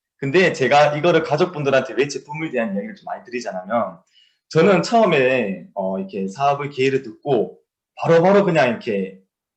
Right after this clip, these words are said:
"엄마, 이백만 원에 우리 십억 벌 수 있다, 우리 가정 바꿀 수 있다, 내 믿고 하자." 이랬었거든요. <laughs> 근데 이제 어머니께서는, 어, 이제 이렇게 찰지게 이 욕이란 이 단어가 나오더라고요.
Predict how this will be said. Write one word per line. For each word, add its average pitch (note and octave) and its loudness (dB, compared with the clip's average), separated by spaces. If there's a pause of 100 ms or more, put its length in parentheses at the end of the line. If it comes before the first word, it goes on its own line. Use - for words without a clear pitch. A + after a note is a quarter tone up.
"엄마, C#3 2 (260)
이백만 D#3 2
원에 G2+ 0
우리 G#2 -8
십억 E3 -4
벌 A2 -6
수 A#2+ -10
있다, G2 -4
우리 A2+ -8
가정 C#3+ -6
바꿀 C#3 -12
수 C#3+ -14
있다, F#2+ -8 (240)
내 A2 -4
믿고 C3+ -6
하자." C#3 -4 (200)
이랬었거든요. G2+ -4
<laughs> - -18 (300)
근데 E3+ 4 (560)
이제 B2 0
어머니께서는, D3 4 (440)
어, G2 0
이제 F#2 -8 (260)
이렇게 F#2 -8
찰지게 F3 0
이 A#2 -4
욕이란 C3 2
이 G#2 -8
단어가 G2+ -2
나오더라고요. F2+ -8